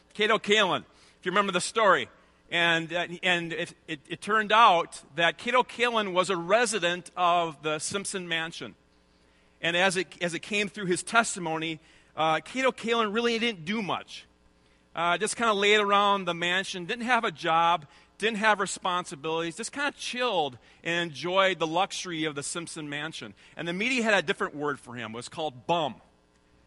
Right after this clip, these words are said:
He was a bum, a parasite, they called him. And, and I think sometimes when we think about the Holy Spirit, what kind of resident is he? He's not just laying around, the Bible says.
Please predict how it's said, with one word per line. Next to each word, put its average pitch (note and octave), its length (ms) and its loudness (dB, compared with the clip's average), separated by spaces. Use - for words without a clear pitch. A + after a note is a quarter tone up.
He F#3+ 80 0
was G#3+ 140 0
a G3 60 2
bum, F#3 360 4
a D#3 60 4
parasite, F#3 640 0
they C#3 100 -8
called B2 320 -8
him. A2 140 -16
And, F3+ 420 0
and F3 380 -4
I F#3+ 80 -2
think A3 120 -8
sometimes A#3 540 -2
when G3+ 40 -6
we G3+ 80 -4
think C4+ 180 -6
about B3 240 -2
the A3 80 -4
Holy G#3+ 200 -4
Spirit, - 280 -8
what A#3 100 -2
kind D#4+ 220 -4
of C4 160 -6
resident A#3+ 500 -4
is D3 200 -10
he? A#2+ 180 -14
He's F#3 180 -12
not D4+ 160 -2
just A#3+ 180 -6
laying G#3 280 -2
around, E3+ 680 -4
the F3+ 80 -10
Bible F3+ 300 -2
says. A3 420 -4